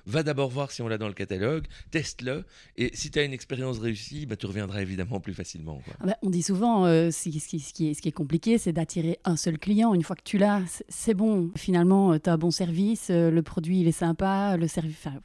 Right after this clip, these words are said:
Speaker 2: c'est, c'est ce qui est plus difficile, c'est, c'est clairement d'attirer. Alors justement, comment vous avez fait ? Je voudrais revenir, euh, peut-être, euh, deux ans en arrière, deux ans et demi. Vous avez fait comment pour démarrer aujourd'hui ? Euh, vous passez le millier d'utilisateurs. Je pense qu'il y a aussi, euh,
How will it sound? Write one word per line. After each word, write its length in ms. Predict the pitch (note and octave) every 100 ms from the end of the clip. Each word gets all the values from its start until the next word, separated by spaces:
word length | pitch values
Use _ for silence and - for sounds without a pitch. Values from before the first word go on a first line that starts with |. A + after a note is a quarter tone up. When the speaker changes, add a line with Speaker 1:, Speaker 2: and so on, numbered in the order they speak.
| _ -
Speaker 2:
c'est, 140 | -
c'est 300 | F3+ - -
ce 40 | D#3+
qui 100 | F3+
est 40 |
plus 180 | - G3
difficile, 440 | E3 F3 D#3 A3
c'est, 180 | - D#3
c'est 140 | - -
clairement 320 | E3+ D#3+ D#3
d'attirer. 540 | D#3+ - F#3+ G3+ G3+ - -
Alors 160 | F#3+
justement, 340 | F#3 F3+ G#3+ C#4+
comment 260 | G3+ B3
vous 140 | D#4 G3+
avez 80 | E3+
fait ? 160 | A3+
Je 60 | F#3+
voudrais 200 | E3 D#3+
revenir, 480 | D#3+ F3 A3+ G#3+ F3+
euh, 220 | D#3+ D#3
peut-être, 520 | - - A#3 - F3
euh, 60 | D#3+
deux 300 | E3 D#3+ F#3
ans 100 | G3
en 100 | E3+
arrière, 420 | D3+ D#3+ A3+ C#4 -
deux 180 | D#3 D#3+
ans 60 |
et 60 | D#3
demi. 240 | F3 A#3+ - _ - F3+ -
Vous 180 | E3 F#3+
avez 80 |
fait 180 | F#3 G#3
comment 500 | - G3 F3 F#3 A3 _
pour 140 | F#3
démarrer 400 | E3+ E3 D#3+ E3
aujourd'hui ? 420 | F3+ D#3+ D#3+ G#3+ G3+
Euh, 160 | D3+
vous 280 | D3+ D3+ _
passez 220 | - E3 F3+
le 80 |
millier 260 | F3 E3+ F#3+
d'utilisateurs. 920 | F3 - E3+ E3 E3+ - F#3+ B3+ F#3
Je 80 | D#3+
pense 180 | F#3 -
qu'il 80 | F3+
y 40 |
a 20 |
aussi, 260 | E3 G#3 F#3
euh, 140 | D#3+